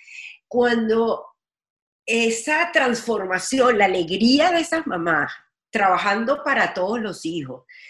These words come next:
la alegría de esas mamás que los hijos recibían una arepa, jugo, este,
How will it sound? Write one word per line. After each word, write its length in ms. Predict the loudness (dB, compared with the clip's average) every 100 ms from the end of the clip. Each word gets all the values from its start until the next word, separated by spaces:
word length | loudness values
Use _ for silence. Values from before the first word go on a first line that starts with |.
| -8
la 120 | -2
alegría 380 | 0 0 0 -2
de 60 | -2
esas 200 | -6 -6
mamás 320 | -6 -4 -6 -4
que 120 | -4
los 220 | -4 -4
hijos 200 | -6 -6
recibían 500 | -6 -6 -4 -2 -2
una 220 | -2 0 0
arepa, 480 | 0 0 0 -4 -2
jugo, 560 | -4 -4 -4 -4 -4 -8 -18 -10 -4
este, 800 | -2 -4 -6 -2 0 -2 -2